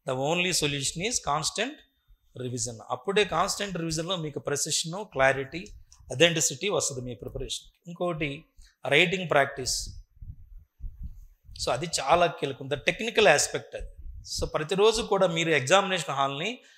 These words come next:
విజువలైజ్ చేసుకోవాలి. ఏదో సరదాగా రాసుకోవటం కాదు, ఒక మెంటల్ పిక్చర్ ఇచ్చుకోండి. నేను ఎగ్జామ్ హాల్‌లో కూర్చున్నాను, ఇన్విజిలేటర్ ఉన్నాడు,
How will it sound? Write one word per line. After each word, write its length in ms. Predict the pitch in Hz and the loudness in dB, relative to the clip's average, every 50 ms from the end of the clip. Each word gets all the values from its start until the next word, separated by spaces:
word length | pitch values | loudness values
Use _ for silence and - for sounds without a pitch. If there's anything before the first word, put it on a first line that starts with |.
| _ _ - | _ _ -6
విజువలైజ్ 580 | 135 151 151 180 226 202 202 190 170 - - | -4 0 2 2 6 6 6 4 4 0 -4
చేసుకోవాలి. 720 | 143 131 - - - 135 123 117 110 104 107 110 107 104 104 113 _ _ _ _ _ _ _ _ _ _ _ _ _ _ _ _ _ _ _ _ - | -2 -2 -4 -2 -2 -2 -2 -2 -2 -4 -8 -12 -14 -16 _ _ _ _ _ _ _ _ _ _ _ _ _ _ _ _ _ _ _ _ _ _ -10
ఏదో 160 | 135 147 170 165 | -8 -6 -2 0
సరదాగా 480 | - - 147 151 160 180 185 185 175 | 0 2 2 4 6 6 6 8 6
రాసుకోవటం 480 | 165 156 147 147 - - 151 123 131 127 | 6 4 4 2 0 -4 -6 -6 -6 -8
కాదు, 160 | 120 113 113 | -6 -8 -8
ఒక 220 | 110 117 123 - | -8 -10 -8 -8
మెంటల్ 420 | 151 135 139 151 196 202 202 220 214 | -2 0 2 0 0 2 0 0 0
పిక్చర్ 320 | 180 - 160 - - 165 | 0 -4 -4 -4 -4 -6
ఇచ్చుకోండి. 400 | 151 127 - - - - 117 117 | -6 -8 -10 -12 -10 -10 -12 -8
నేను 180 | 123 143 160 160 | -8 -6 -4 -4
ఎగ్జామ్ 300 | 143 123 131 165 170 156 | -4 0 2 2 4 4
హాల్‌లో 220 | 165 160 156 165 | 4 4 2 0
కూర్చున్నాను, 580 | 160 - 151 139 - - - 139 120 113 110 110 | -2 -2 -6 -6 -6 -6 -6 -6 -10 -10 -10 -12
ఇన్విజిలేటర్ 500 | 117 127 147 151 156 160 165 160 151 143 | -14 -12 -8 -6 -2 0 0 0 0 -4
ఉన్నాడు, 340 | 127 143 147 147 135 110 | -8 -6 -4 -4 -4 -4